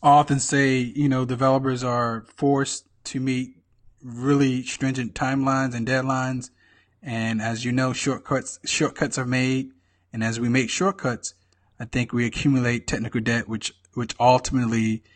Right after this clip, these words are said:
increases the cost to maintain software, which is a systemic problem that we're starting to see in a lot of large and even some of the medium-sized to small,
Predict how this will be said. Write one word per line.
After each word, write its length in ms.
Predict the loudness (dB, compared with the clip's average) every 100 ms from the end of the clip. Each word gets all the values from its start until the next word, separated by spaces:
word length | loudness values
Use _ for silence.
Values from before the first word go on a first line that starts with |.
| _ -8
increases 640 | -6 0 4 4 2 -4 -4
the 80 |
cost 440 | -2 4 4 2 -2
to 80 | -2
maintain 460 | -2 -2 0 0
software, 480 | 0 -2 -2 -2 -2
which 200 | 0 2
is 120 | 4
a 120 | 4
systemic 560 | 0 -4 -2 0 0 0
problem 400 | 2 2 2 -4 _ _ _ -6
that 100 | -2
we're 100 | 0
starting 300 | 0 0 0
to 60 | -2
see 120 | -2
in 120 | -2
a 80 | 0
lot 200 | 0 0
of 60 |
large 480 | 0 0 0 -2 -6 -12 0
and 140 | 4
even 120 | 6 4
some 200 | 4 4
of 60 |
the 100 | 4
medium-sized 960 | 4 4 2 0 -2 -2 0 -2 -6 -8
to 80 | -8
small, 640 | -4 -2 0 0 -2